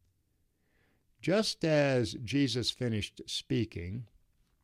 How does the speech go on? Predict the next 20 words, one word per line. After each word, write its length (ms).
a 80
young 320
man 300
in 100
the 100
congregation 1000
had 180
a 80
violent 680
epileptic 1000
attack 640
and 200
cried 340
out 220
loud 340
enough 460
for 560
everyone 460
to 80
hear. 380